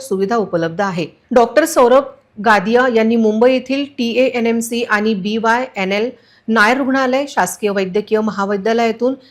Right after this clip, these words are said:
एमबीबीएस पदवी प्राप्त केली असून कर्नाटकातील खातनाम शंकर आय हॉस्पिटल येथून नेत्र विज्ञानातील डीएनबी हे पदव्युत्तर शिक्षण पूर्ण केले आहे. याशिवाय त्यांनी हुबळी येथील विख्यात एमएस जोशी आय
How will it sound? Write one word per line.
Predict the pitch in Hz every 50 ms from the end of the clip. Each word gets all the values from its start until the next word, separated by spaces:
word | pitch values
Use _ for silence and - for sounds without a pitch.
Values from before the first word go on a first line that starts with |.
| _ _ -
एमबीबीएस | 233 226 233 240 277 247 254 262 285 294 285 -
पदवी | 247 220 185 185 233 247
प्राप्त | 240 - 208 - - - 202 196
केली | 214 196 196 202
असून | 202 202 - 254 202 165 - - _ _ _ _ -
कर्नाटकातील | 247 240 233 254 262 262 277 277 - 262 262 269 285 302 285 -
खातनाम | - - 202 190 - 226 220 220 240 277 277
शंकर | - - 247 202 196 196 202 233 247 240 -
आय | 214 208 226
हॉस्पिटल | 247 214 196 190 - - 196 190 214 214 226 233 233 - -
येथून | 196 190 196 - 240 233 220
नेत्र | 214 214 208 - 254 262
विज्ञानातील | 247 226 175 185 202 202 202 196 190 196 202 208 233 233 - _ _ _
डीएनबी | 226 185 240 247 269 285 285 285 269 262 262 285
हे | 254 285
पदव्युत्तर | 285 285 240 220 196 233 233 226 - 240 247
शिक्षण | 247 - 240 - - 254 254 277
पूर्ण | 262 - 254 208 208 208
केले | 202 202 185 185
आहे. | 196 190 185 202 196 165 - - _ _ _ _ _ _ -
याशिवाय | 220 247 233 247 - - 294 294 302 302
त्यांनी | 302 277 254 247 247 262
हुबळी | 233 247 233 196 233 214
येथील | 247 247 247 - 262 254 220
विख्यात | 214 196 - - - 233 233 247 240 - _ -
एमएस | 214 202 208 233 254 254 -
जोशी | 190 208 196 196 - - 240 247 240 -
आय | 190 190 208 247